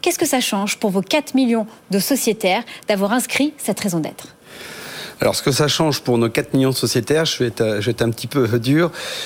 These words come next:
Speaker 2: J'espère que ça va changer, mais pas tout de suite. La raison d'être, on l'a d'abord fait pour nos salariés,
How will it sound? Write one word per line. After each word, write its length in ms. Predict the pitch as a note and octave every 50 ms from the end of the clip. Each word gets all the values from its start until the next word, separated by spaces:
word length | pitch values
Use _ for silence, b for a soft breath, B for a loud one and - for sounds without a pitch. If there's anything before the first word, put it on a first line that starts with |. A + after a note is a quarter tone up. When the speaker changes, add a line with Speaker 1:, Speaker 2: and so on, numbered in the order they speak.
| B B
Speaker 2:
J'espère 400 | G#2 C3 C3 - - D#3+ D#3+ D3+
que 80 | -
ça 80 | - C#3
va 100 | B2 B2+
changer, 300 | B2 - C3+ C3 B2 D#3
mais 140 | D3+ C3+ B2
pas 100 | - B2
tout 140 | - - B2+
de 60 | -
suite. 360 | - - A#2 G2+ - - - - -
La 240 | B2 A#2+ A#2+ A2 G#2+
raison 280 | G#2 A#2+ A2+ A#2 A#2
d'être, 260 | A#2+ B2 B2+ B2+ - -
on 40 |
l'a 100 | A2+ A2+
d'abord 240 | A#2 B2 A#2+ B2 A2+
fait 140 | - - B2
pour 120 | - B2
nos 80 | A#2 A#2
salariés, 540 | G#2+ - B2+ G#2+ G#2 G2 A2 A2 B2+ F#3